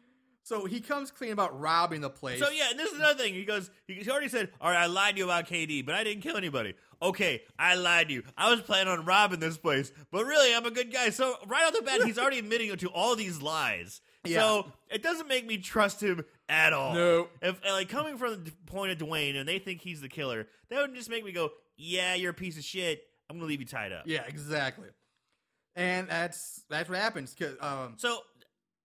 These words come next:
Speaker 2: this is funny
Speaker 1: but
Speaker 2: 'cause
Speaker 1: he does say he saw Monica dragging Caprice down a hallway,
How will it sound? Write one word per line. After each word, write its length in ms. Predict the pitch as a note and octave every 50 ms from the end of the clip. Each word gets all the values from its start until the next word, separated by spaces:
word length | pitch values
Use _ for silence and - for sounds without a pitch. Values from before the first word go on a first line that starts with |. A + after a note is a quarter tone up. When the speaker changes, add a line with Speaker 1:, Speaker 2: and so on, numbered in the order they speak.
| _ _ -
Speaker 2:
this 260 | D#4 D#4 - - -
is 140 | B3+ G3 -
funny 240 | - G#3+ F#3 F3
Speaker 1:
but 140 | A#3 B3 F#3
Speaker 2:
'cause 80 | F3+ C4
Speaker 1:
he 80 | B3
does 340 | G#3+ - A3+ B3 D4 D#4+ D#4 -
say 280 | - C4+ A#3 A3 G3
he 160 | F3+ A3 A3
saw 280 | - - - G#3+ G3+ F#3
Monica 800 | E3 D#3 D#3 D#3 F3 G#3 B3+ D4 D4+ - - - E3 D3 C#3 C3+ C#3
dragging 440 | B2+ D#3 D#3 E3+ F3 E3+ E3+ D#3+ D3+
Caprice 520 | - F3 C#3+ - - - G#3 G3+ G3 -
down 180 | - F3 D#3+ D3
a 60 | B2+
hallway, 580 | - - F#3 G3 G3+ G3 E3+ D3 C#3 C3+ B2+